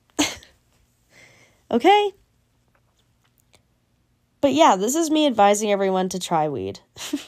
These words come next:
<laughs> Smoke pot if you haven't. Take a little edible if you haven't. Come on. It's twenty twenty-four. Let's all get a little high and just mind our fucking business.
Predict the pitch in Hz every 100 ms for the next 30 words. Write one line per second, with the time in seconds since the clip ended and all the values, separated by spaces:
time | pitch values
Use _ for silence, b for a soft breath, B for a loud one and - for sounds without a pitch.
0 | _ _ _ _ _ - - _ - -
1 | 330 370 330 294 277 269 226 202 202 208
2 | - 339 370 349 311 226 214 220 208 214
3 | 185 170 175 175 285 254 180 156 156 _
4 | _ - 262 - 370 381 381 381 359 240
5 | 247 254 247 220 180 - _ _ _ _
6 | - - 294 302 349 339 320 330 277 277
7 | 294 294 285 277 269 220 208 233 254 254
8 | 240 233 202 175 - 110 - -